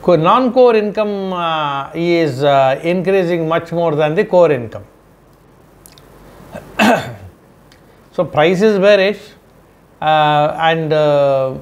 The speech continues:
you know, pr-, price is rather high, price earning. <coughs>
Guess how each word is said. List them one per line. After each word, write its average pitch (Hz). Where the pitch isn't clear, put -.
you 147
know, 160
pr-, 147
price 151
is 135
rather 135
high, 123
price 139
earning. 135
<coughs> -